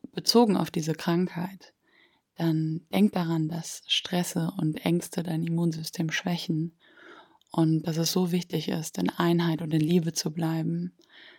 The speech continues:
Setz dich dann hin, meditiere, hab gute Gedanken, verbinde dich mit deinem Licht, mit deiner Liebe und stärke dein Immunsystem ganz bewusst, anstatt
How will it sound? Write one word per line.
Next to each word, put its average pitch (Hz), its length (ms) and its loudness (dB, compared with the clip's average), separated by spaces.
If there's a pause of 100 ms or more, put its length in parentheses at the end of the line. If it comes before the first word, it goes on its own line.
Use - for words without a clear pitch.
(120)
Setz - 260 -4
dich - 160 -2
dann 160 200 4
hin, 185 360 4
meditiere, 170 960 0 (540)
hab - 240 -6
gute 170 260 -4
Gedanken, 156 920 0 (600)
verbinde 196 440 4
dich 165 260 -6
mit 160 160 0
deinem 156 220 0
Licht, 156 340 -6
mit 170 140 -2
deiner 160 240 0
Liebe 170 540 0
und 156 320 -2
stärke 196 400 -2
dein 156 160 0
Immunsystem 160 800 0
ganz 165 240 -2
bewusst, 160 600 -4
anstatt - 580 -6